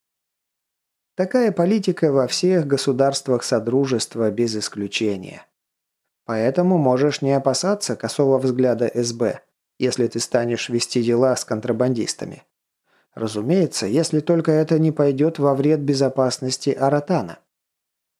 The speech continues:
Опять политика двойных стандартов. А ты что хотел? Было, есть и будет. Не нами заведено и не нами будет отклонено.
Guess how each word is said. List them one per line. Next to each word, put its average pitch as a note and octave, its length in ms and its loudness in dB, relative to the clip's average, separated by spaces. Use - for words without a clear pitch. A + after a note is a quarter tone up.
Опять D3+ 520 -2
политика C3 560 0
двойных B2+ 460 0
стандартов. - 760 -4
А G3+ 120 0
ты G3 140 0
что - 220 -2
хотел? A2 480 -6
Было, C#3+ 520 2
есть C#3+ 460 0
и A2+ 40 -2
будет. B2 500 0
Не C#3 140 0
нами A3+ 300 4
заведено D#3+ 760 2
и B2+ 120 -4
не B2 120 -2
нами C#3 320 0
будет B2 440 -2
отклонено. A#2+ 760 -2